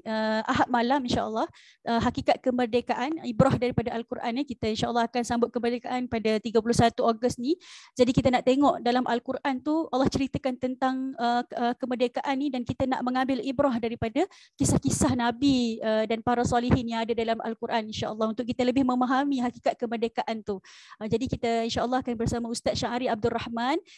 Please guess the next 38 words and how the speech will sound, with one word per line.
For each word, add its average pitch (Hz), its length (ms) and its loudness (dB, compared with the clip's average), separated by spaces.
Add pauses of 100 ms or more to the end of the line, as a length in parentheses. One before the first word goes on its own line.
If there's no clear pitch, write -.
(160)
Uh, 220 160 -4
semua 254 300 0
mungkin 254 240 0
kenal 247 320 2
lah 269 80 4
Ustaz 240 320 0
Syahri, 240 480 -2
kan? 302 160 0 (340)
Uh, 220 540 -2
penceramah 233 400 0
tadabbur 226 560 0
yang, 220 480 0 (320)
uh, 214 560 0
terkenal. 233 560 2 (160)
Uh, 214 240 -6
insyaAllah 240 480 4
kita 233 160 2
akan 226 160 0
banyak 226 240 0
belajar 226 240 2
lah 247 80 4
daripada 220 320 -2
beliau. 233 400 4 (480)
Dan, 269 480 4
uh, 226 160 -2
seperti 247 320 -2
mana 247 160 -2
yang 240 160 0
doktor 240 160 -2
ka-, - 240 -6
kata 240 240 -4
tadi, 247 320 2
buku 247 560 2
stem 254 320 6
ni 294 240 2
sekarang 254 400 0
ada 240 160 -2
promosi. 233 800 -2